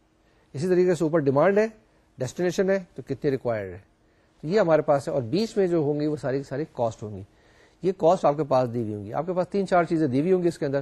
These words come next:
پہلی چیز تو آپ کو کاسٹ ہر، ہر جگہ سے from each origin to each destination آپ کے پاس کاسٹ دی ہوئی ہونی چاہیے۔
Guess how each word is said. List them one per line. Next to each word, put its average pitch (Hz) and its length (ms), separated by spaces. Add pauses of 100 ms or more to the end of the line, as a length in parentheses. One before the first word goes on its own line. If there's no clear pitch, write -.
(480)
پہلی 156 200
چیز 160 160
تو 160 80
آپ 135 80
کو 151 80
کاسٹ 139 440 (240)
ہر، 143 60 (280)
ہر 185 80
جگہ 139 240
سے 110 160 (500)
from 143 160 (160)
each 214 340
origin 165 280 (480)
to 151 60
each 185 220
destination 156 440
آپ 135 160
کے 160 60
پاس 131 400
کاسٹ - 400
دی 120 180
ہوئی 120 140
ہونی 110 160
چاہیے۔ 95 280